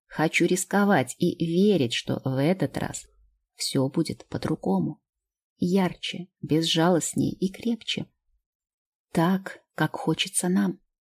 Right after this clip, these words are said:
Нет, так, как нам необходимо. От предвкушения пальцы дрожали, сжимая чужую ладонь. Еще с минуты мы просто дышали жадно друг другом, не замечая ничего вокруг.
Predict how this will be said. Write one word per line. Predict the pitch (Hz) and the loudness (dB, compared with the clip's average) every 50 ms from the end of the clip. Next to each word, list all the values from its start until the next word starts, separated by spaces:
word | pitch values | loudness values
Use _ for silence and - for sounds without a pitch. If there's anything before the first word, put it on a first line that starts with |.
| _ _ _ _ _ _ _ _ _ _ _ _ _ _ _ _ _ _ _ _ - | _ _ _ _ _ _ _ _ _ _ _ _ _ _ _ _ _ _ _ _ 0
Нет, | 170 170 165 147 131 123 - - - _ | 2 4 4 4 2 -2 -8 -18 -8 _
так, | - 160 160 - - - _ _ _ _ _ _ _ _ _ _ | 0 0 0 -2 -8 -16 _ _ _ _ _ _ _ _ _ _
как | - 165 160 - - | -2 -2 -2 0 2
нам | 175 175 175 170 151 - _ | 2 4 4 4 2 0 _
необходимо. | 151 160 170 175 175 - - - - 190 196 190 - 214 202 185 175 - - - _ _ _ _ _ _ _ _ _ _ _ _ _ _ _ _ _ _ _ _ _ _ _ _ | 2 4 4 4 2 -2 -6 -2 0 0 0 2 0 2 2 2 0 -2 -8 -14 _ _ _ _ _ _ _ _ _ _ _ _ _ _ _ _ _ _ _ _ _ _ _ _
От | - 190 190 - | 0 0 0 0
предвкушения | - 214 214 208 - - - 240 220 - - - 185 160 151 143 139 139 135 - _ _ _ | 0 0 0 0 -2 -2 -2 0 0 0 0 2 4 4 6 4 4 2 0 -4 _ _ _
пальцы | - 147 147 147 - - - | -4 -4 -2 -2 -4 -4 -2
дрожали, | 156 147 151 151 160 - 202 220 208 170 - - | 0 0 0 0 2 2 4 4 4 4 4 2
сжимая | - 170 - 180 170 175 185 196 196 180 | -2 -2 0 0 0 2 2 4 2 2
чужую | 190 - - 151 156 160 147 156 | 0 0 -2 -2 0 0 -2 -2
ладонь. | 156 156 151 151 - - - 160 165 - _ _ _ _ _ _ _ | -2 -2 -4 -4 -4 -4 -4 -4 -6 -10 _ _ _ _ _ _ _
Еще | 208 202 196 - - 240 233 233 | -4 -2 -2 0 0 0 0 0
с | 226 - | 0 0
минуты | 208 202 214 254 269 - 175 | 2 4 4 4 4 4 2
мы | 160 160 165 160 | 4 4 2 2
просто | - - - 175 175 165 156 - - 139 135 | 0 0 0 2 2 2 0 0 -2 -2 -2
дышали | 131 - 156 - - 160 170 165 147 | 0 0 0 0 0 0 0 0 0
жадно | 143 151 160 165 160 - 143 139 131 - - _ | 0 2 0 2 2 2 0 0 0 -6 -8 _
друг | - - - - - | -6 -6 -6 -6 -2
другом, | - 170 180 175 160 147 139 - _ _ _ | -2 -2 0 2 2 2 2 0 _ _ _
не | 190 185 190 208 | 4 6 6 6
замечая | 196 196 208 196 196 196 190 - - 208 208 196 160 147 147 - | 6 4 4 4 4 2 0 0 2 4 4 4 4 2 2 4
ничего | 185 190 202 226 220 - - 247 233 190 170 151 | 4 4 4 4 2 2 0 0 0 0 0 -4
вокруг. | - 143 135 - - - - - _ - - | -4 -4 -8 -6 -6 -6 -6 -8 _ -20 -20